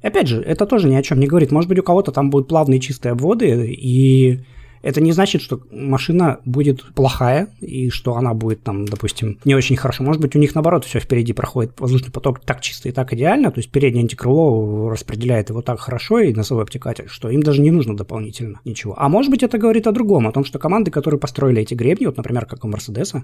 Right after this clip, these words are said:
они настолько хорошо знают, как пойдёт воздушный поток, что они его дополнительно причёсывают и распределяют ещё лучше вокруг машины.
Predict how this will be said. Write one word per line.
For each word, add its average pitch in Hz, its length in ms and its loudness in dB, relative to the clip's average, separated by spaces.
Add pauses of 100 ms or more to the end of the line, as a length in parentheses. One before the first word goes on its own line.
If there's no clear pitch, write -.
(100)
они 123 300 4
настолько 139 340 0
хорошо 135 320 0
знают, 127 280 0
как - 240 -10
пойдёт 117 300 -4
воздушный 107 340 -8
поток, 175 280 -2
что - 100 -4
они 120 100 0
его 139 140 0
дополнительно 117 480 -2
причёсывают 139 560 -4
и 120 200 -6
распределяют 120 580 -6
ещё 165 240 0
лучше 113 340 -4
вокруг 110 320 -12
машины. 117 420 -12